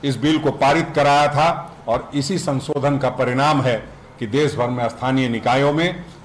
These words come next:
पन्द्रह लाख निर्वाचित महिला नेत्री मौजूद हैं। तो कांग्रेस पार्टी ये मानती है कि नारी शक्ति वंदन अधिनियम का पूर्णतया समर्थन करती है और इस बिल के पारित होने से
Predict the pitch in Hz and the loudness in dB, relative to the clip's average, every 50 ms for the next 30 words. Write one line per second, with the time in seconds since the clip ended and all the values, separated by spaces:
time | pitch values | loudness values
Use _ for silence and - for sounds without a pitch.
0 | - - - - - - - 156 160 160 156 151 139 131 139 147 143 - - 123 | -20 -20 -20 -20 -20 -4 -2 0 2 4 2 2 4 4 4 4 2 2 0 -2
1 | 120 120 117 123 123 123 - 131 - - 120 113 120 117 113 110 104 107 107 - | -2 0 2 2 0 2 -2 -8 -8 -6 -6 -6 -2 0 -2 0 0 -4 -6 -6
2 | 107 113 107 98 101 101 92 107 117 104 - - - - - - - - - - | -8 -8 -6 -4 -4 -4 -4 -4 -6 -8 -8 -12 -16 -18 -18 -18 -20 -20 -20 -20
3 | - - - - - - - - - - - - - - - - - - - - | -20 -20 -20 -20 -20 -20 -20 -20 -20 -20 -20 -20 -20 -20 -20 -20 -20 -20 -20 -20
4 | - - - - - - - - - - - - - 107 - - 131 143 147 151 | -20 -20 -20 -20 -20 -20 -20 -20 -20 -20 -20 -12 -12 -6 -2 0 0 2 2 2
5 | 156 160 - - 147 135 131 - 143 135 135 131 131 135 147 151 147 - 185 175 | 0 0 0 2 0 0 2 0 0 2 2 4 4 4 2 0 0 0 0 2
6 | 151 160 180 208 147 - - - - - - 113 113 123 143 151 156 160 156 147 | 4 4 2 2 0 -6 -10 -14 -16 -10 -8 -4 0 2 4 4 4 4 2 2
7 | 139 143 - - - - - - - - 147 139 - - 156 139 120 110 - - | 0 -4 -8 -16 -18 -20 -20 -20 -4 -2 -2 -2 0 0 0 0 0 -2 -6 -12
8 | - - - - - - 113 123 151 170 170 160 151 135 120 - - - - - | -16 -18 -20 -20 -16 -8 -2 0 2 2 4 4 2 2 0 -2 -8 -10 -6 -6
9 | 120 131 131 143 139 139 143 139 139 135 143 127 120 - 139 143 143 135 147 143 | -4 0 0 2 2 2 2 2 0 2 0 -2 0 0 0 0 0 2 2 2
10 | 131 123 - 131 123 139 135 135 - 170 165 156 165 156 156 - 175 160 143 139 | 0 2 0 -2 0 0 0 0 0 0 0 2 0 -2 0 0 2 2 2 2
11 | 135 117 101 107 139 143 135 135 139 131 - - 127 131 131 135 135 - - 127 | 2 0 0 0 0 0 0 0 -2 -4 0 2 2 2 2 2 -2 -2 -2 0
12 | 127 139 135 135 - 107 101 - | 0 0 0 0 -2 -6 -6 -6